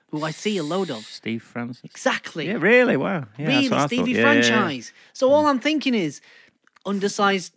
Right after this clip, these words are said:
Speaker 1: prolific, volume scoring, two
Speaker 2: We'll
Speaker 1: guard.
Speaker 2: flame out after a few years.
Speaker 1: Out the league af-,
Speaker 2: Yeah.
Speaker 1: after a knee injury in four years. Like, but yeah, I watch him.
Speaker 2: I
Speaker 1: He
Speaker 2: think
Speaker 1: re-,
Speaker 2: people have got a bit carried away with it.
Speaker 1: he reminds me a load of Stevie franchise.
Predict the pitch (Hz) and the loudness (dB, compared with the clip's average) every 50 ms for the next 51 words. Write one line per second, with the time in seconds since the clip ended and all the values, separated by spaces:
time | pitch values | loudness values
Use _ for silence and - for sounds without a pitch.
0 | _ - - 196 190 190 185 - 196 185 170 - 180 160 175 180 180 175 180 175 | _ -12 -8 -6 -6 -6 -6 -6 -6 -8 -8 -8 -8 -6 -4 -4 -4 -4 -4 -4
1 | 180 170 156 - 180 170 170 165 160 151 147 - - 208 220 214 196 208 196 196 | -6 -6 -8 -6 -4 -4 -2 -2 -4 -6 -6 -8 -8 -8 -8 -6 -6 -4 -4 -4
2 | 196 190 175 - - 92 87 85 82 85 87 87 - - - - - - - - | -4 -6 -8 -8 -6 -4 -4 -4 -4 -4 -6 -8 -8 -10 -14 -16 -16 -14 -14 -14
3 | 76 73 73 - - - 175 170 151 156 165 165 175 196 220 220 202 165 165 156 | -12 -12 -14 -10 -6 -4 -4 -4 -4 -6 -8 -8 -8 -6 -6 -6 -6 -8 -10 -10
4 | - - 147 147 151 147 147 135 139 151 180 202 196 180 160 135 135 127 123 123 | -12 -14 -16 -14 -14 -14 -14 -12 -10 -10 -10 -10 -12 -12 -14 -14 -16 -16 -16 -16
5 | 120 117 117 - 135 131 123 123 117 113 110 107 110 113 - - - 131 127 123 | -16 -16 -16 -16 -14 -12 -12 -12 -12 -14 -14 -16 -16 -18 -20 -20 -18 -16 -16 -16
6 | 120 117 117 _ _ _ _ _ _ _ _ _ _ - - _ _ _ _ _ | -16 -18 -20 _ _ _ _ _ _ _ _ _ _ -20 -20 _ _ _ _ _
7 | _ - - 190 196 196 247 254 233 202 202 226 254 269 - - 233 214 196 185 | _ -14 -10 -8 -4 -4 -2 0 2 2 2 0 -2 -4 -4 -2 0 0 2 2
8 | 147 196 190 - 104 - - 92 85 80 - 80 78 82 80 - - - 80 80 | 2 2 2 0 -2 -2 -2 -4 -4 -2 -2 -4 -2 -4 -6 -8 -8 -8 -6 -6
9 | 78 78 76 76 - - 151 151 151 151 190 196 208 208 202 214 240 254 226 196 | -6 -6 -8 -8 -8 -10 -10 -10 -8 -6 -4 -2 -2 -2 -2 0 0 0 0 0
10 | 202 202 190 185 202 240 269 247 220 - - 196 180 160 147 147 180 226 247 233 | 0 0 0 0 -2 -2 -2 -4 -4 -6 -8 -8 -8 -8 -8 -10 -8 -8 -8 -8
11 | - 196 180 135 107 110 - - | -8 -8 -10 -10 -10 -12 -18 -20